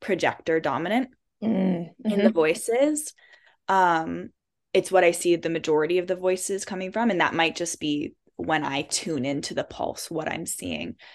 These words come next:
Speaker 1: But as a manifesting generator from the beginning, I've been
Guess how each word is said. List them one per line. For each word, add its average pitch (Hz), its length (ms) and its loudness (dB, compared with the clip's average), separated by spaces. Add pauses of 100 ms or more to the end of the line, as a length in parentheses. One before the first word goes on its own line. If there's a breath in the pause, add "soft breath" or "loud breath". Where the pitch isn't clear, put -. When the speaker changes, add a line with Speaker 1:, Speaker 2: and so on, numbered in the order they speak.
(300 loud breath)
Speaker 1:
But - 220 2
as 165 260 2
a 180 60 -4
manifesting 170 500 -4
generator 160 320 -4
from 160 240 -8
the 156 80 -6
beginning, 190 760 -4
I've 165 200 -10
been 160 300 -6